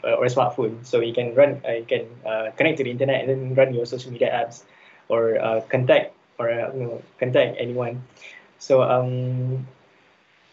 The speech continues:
so for that part, um, yeah, those are the gadgets that we are, uh, trying,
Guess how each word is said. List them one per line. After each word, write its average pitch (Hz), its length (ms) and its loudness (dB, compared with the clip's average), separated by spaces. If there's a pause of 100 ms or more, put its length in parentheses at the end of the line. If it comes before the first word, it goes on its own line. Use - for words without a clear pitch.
(720)
so - 180 -2
for 139 140 4
that - 200 4
part, - 320 2 (180)
um, 127 1000 0 (1400)
yeah, 143 320 4 (540)
those 160 260 2
are 143 240 4
the 131 380 -4
gadgets 135 340 0
that 127 180 2
we 123 200 -4
are, 120 340 -2
uh, 117 500 -2 (440)
trying, 135 480 4